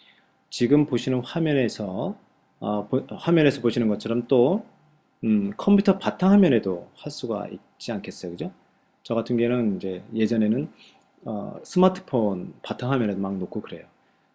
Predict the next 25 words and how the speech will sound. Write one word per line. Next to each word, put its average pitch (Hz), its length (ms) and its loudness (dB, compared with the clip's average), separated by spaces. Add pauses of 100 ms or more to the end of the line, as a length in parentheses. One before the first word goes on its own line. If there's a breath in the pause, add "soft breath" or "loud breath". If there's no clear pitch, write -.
(240)
이런 151 220 6
식으로 143 260 4
자꾸 - 440 -6
눈에 135 300 4
밟히게 107 420 -2
하는 90 200 -2
것, 82 160 -14 (240)
이게 143 480 4
핵심입니다. 113 680 -6 (200)
자꾸 - 320 -14
눈에 110 200 0
밟히게 95 400 -6
하는 87 200 -8
것. 170 200 -4 (2000 soft breath)
그래서 156 260 6
어떻게 131 180 2
할 120 100 4
것이냐? 113 480 0 (140)
지금 139 220 0
화면에 151 320 2
보시는 113 260 0
것처럼 110 380 -2
벽이나 101 580 -4
책상 120 460 -4
위, 127 320 -2